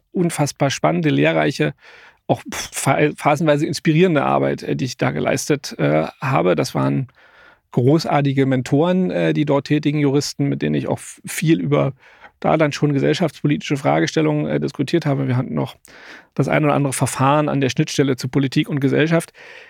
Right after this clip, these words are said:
Das war geil. Aber, ähm, sieben Tage die Woche als Associate, zwölf Stunden in dem Büroturm, Klimaanlage,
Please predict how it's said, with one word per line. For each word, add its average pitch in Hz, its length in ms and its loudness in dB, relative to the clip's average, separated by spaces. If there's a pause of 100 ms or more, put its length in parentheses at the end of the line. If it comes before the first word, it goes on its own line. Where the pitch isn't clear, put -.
(380)
Das - 220 0
war 147 140 2
geil. 185 300 0 (440)
Aber, 143 280 2
ähm, 135 200 -2 (1000)
sieben 170 240 4
Tage 156 240 2
die 143 120 0
Woche 196 400 2 (560)
als - 280 -2
Associate, 170 880 0 (640)
zwölf 151 300 2
Stunden 180 600 -2 (440)
in 151 80 2
dem 151 140 2
Büroturm, 170 760 0 (600)
Klimaanlage, 160 920 0